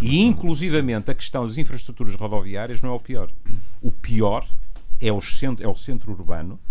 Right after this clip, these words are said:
os centros urbanos, não é? Porque isto não é só, ah, o Matosinhos que nós estamos habituados a ver das marisqueiras, e, foi uma surpresa para mim, em termos de decibéis, é pior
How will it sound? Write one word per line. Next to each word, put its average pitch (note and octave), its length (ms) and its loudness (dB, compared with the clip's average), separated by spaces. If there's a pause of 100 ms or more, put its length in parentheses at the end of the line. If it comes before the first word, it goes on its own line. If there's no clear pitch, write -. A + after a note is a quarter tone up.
(160)
os - 200 -4
centros - 280 2
urbanos, - 360 2
não - 120 0
é? - 40 8
Porque - 160 0
isto - 100 -6
não - 80 6
é - 40 0
só, - 240 -2 (480)
ah, - 1080 2 (300)
o E2 120 4
Matosinhos D#2 720 0
que D2 80 4
nós C2+ 180 0
estamos C#2+ 220 2
habituados C#2 400 0
a C3+ 40 0
ver C3 100 -4
das C#3 140 4
marisqueiras, - 680 0 (380)
e, F3 300 -2 (460)
foi G#2+ 140 0
uma F#2+ 80 2
surpresa F2 460 2
para - 140 -2
mim, - 180 2 (580)
em G#2 160 2
termos D3+ 360 0
de G2+ 60 -6
decibéis, F2+ 840 0 (240)
é G2 100 0
pior - 420 2